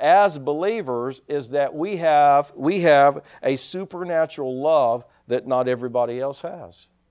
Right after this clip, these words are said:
Romans five five says, "The love of God shed abroad in our hearts by the Holy Ghost." So we should go beyond the world and their example. God's our example. We're to be imitators of the Heavenly Father,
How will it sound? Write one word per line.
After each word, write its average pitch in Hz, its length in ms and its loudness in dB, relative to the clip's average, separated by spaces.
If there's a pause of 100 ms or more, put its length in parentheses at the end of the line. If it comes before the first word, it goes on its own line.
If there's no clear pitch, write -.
(1200)
Romans 123 380 -4
five 135 300 0
five - 260 -8
says, 127 220 -8
"The 117 80 -12
love 127 200 -4
of 123 60 -10
God 156 240 -4
shed 131 180 -10
abroad 127 280 -6
in 127 100 -10
our 156 140 -10
hearts 127 320 -6
by 127 180 -4
the 131 140 -6
Holy 143 320 -14
Ghost." - 420 -20 (840)
So - 160 -8
we 165 200 -2
should 156 200 -8
go 147 200 -2
beyond 147 680 -4
the 123 60 -6
world 139 680 -8 (1500)
and 135 180 -6
their 180 200 -2
example. 104 580 -12 (880)
God's 147 320 -4
our 151 180 -2
example. 95 600 -16 (380)
We're 208 160 -2
to 196 60 -4
be 160 120 -2
imitators 160 680 -6
of 143 120 -6
the 139 100 -4
Heavenly 147 360 -6
Father, 165 400 -8